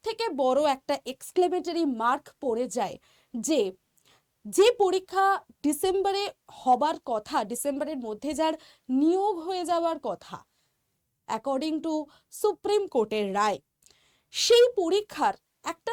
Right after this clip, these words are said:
ছোট্ট just শর্ট নোটিফিকেশন বেরোলো। রাজ্য সরকার সেখানে ওই নোটিফিকেশনের মধ্যে কিছু প্রমিস আমাদের করেছিল। কি সেই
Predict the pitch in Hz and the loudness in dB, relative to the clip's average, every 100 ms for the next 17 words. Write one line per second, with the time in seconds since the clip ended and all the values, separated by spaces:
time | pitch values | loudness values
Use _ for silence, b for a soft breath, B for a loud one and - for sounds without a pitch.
0 | 466 - 359 - 427 381 359 415 - - | -6 -6 -8 -6 -4 2 2 2 -4 -20
1 | _ - - 349 294 311 - 254 226 294 | _ -18 -8 -2 0 -2 -4 -6 -6 -8
2 | 320 330 330 359 330 294 285 294 294 370 | -8 -8 -8 -6 -4 -2 -4 -4 -6 -10
3 | _ _ b b b b 285 330 302 480 | _ _ b b b b 2 2 4 2
4 | 480 427 427 453 - 330 277 - 403 262 | 4 0 0 -4 -4 -6 -6 -4 -2 -2
5 | - _ - 311 311 277 330 330 349 339 | -6 _ -4 0 2 2 0 -4 -4 -6
6 | - 320 320 240 233 208 269 - _ _ | -6 -4 -4 -6 -8 -8 -10 -10 _ _
7 | _ _ _ 370 494 508 311 247 262 359 | _ _ _ 0 2 2 2 0 2 0
8 | 311 285 277 269 202 180 - 175 165 - | 0 0 0 -2 -4 -6 -8 -12 -14 -2
9 | 339 370 - 359 | 2 2 0 -6